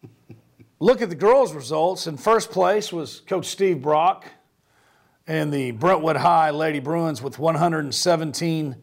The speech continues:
team points. Brentwood Academy on the girls' side, ninety point five.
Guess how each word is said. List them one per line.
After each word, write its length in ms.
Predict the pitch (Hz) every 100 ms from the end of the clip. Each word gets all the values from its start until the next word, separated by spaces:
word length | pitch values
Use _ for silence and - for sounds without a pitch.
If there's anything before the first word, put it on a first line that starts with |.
| _ _ _ _
team 540 | - 202 175 170 139 110 _ _
points. 640 | - 165 156 185 - - - _ _ _ _ _ _ _ _ _ _ 135
Brentwood 240 | 196 196
Academy 500 | - 196 202 175 151
on 120 | 147
the 60 | 135
girls' 300 | 147 185 180
side, 460 | 147 131 127 123 139
ninety 400 | 143 151 151 131
point 320 | - 151 -
five. 640 | - 151 139 123 135 -